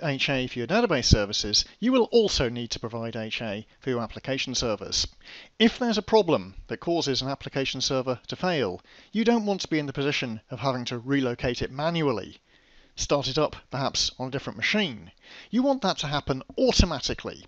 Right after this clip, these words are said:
You need the clusterware to take control and provide high availability for the application servers too. Well, we can do this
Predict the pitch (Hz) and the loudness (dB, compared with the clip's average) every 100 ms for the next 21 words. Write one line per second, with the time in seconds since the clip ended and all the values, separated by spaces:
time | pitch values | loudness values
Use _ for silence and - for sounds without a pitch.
0 | _ - 180 214 202 196 - 190 - 139 | _ -4 0 0 0 -4 -2 6 6 6
1 | 110 104 92 - _ _ - 120 127 - | -2 -2 -4 -8 _ _ -10 -2 -2 -2
2 | 123 - 151 143 143 - _ - 151 156 | -6 2 2 2 0 -10 _ -8 -4 -2
3 | 156 143 - 156 127 127 120 117 117 - | -2 -2 0 0 2 0 -2 -4 -4 -2
4 | 117 - - 120 127 - - 117 107 110 | -4 -6 -10 -6 -6 -6 -6 -6 -6 -6
5 | - 101 95 107 - - - 147 113 - | -8 -8 -6 -6 -6 -4 -2 -2 -4 -8
6 | - _ _ - - - - 113 160 269 | -20 _ _ -20 -20 -8 2 4 4 0
7 | - - - _ _ 170 240 - 294 147 | -6 -20 -20 _ _ 4 4 4 0 0
8 | 110 110 - - | -2 4 8 8